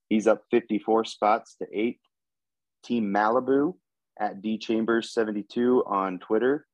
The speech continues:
is up thirty-seven spots to ninth. And C D B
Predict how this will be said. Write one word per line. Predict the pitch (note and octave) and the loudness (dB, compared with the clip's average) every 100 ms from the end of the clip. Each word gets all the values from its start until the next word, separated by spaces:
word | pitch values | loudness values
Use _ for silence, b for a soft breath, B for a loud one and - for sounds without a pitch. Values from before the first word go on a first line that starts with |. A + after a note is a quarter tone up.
| _ G2 | _ -6
is | F#2+ | -2
up | G#2 - - | -2 -4 -6
thirty-seven | A2+ A2 G#2+ A#2+ A#2 A#2+ | -4 -4 -4 -6 -4 -8
spots | - - A#2 C3 - - | -6 -2 0 -2 -10 -20
to | - F2+ | -16 -8
ninth. | G2+ C3 - _ _ _ _ _ - | -4 -4 -8 _ _ _ _ _ -8
And | F#2+ F#2 F2+ | -4 -4 -6
C | - C3+ B2+ | -4 -2 2
D | C3+ | 4
B | A#2 A#2+ C3 E3+ | 4 2 2 -2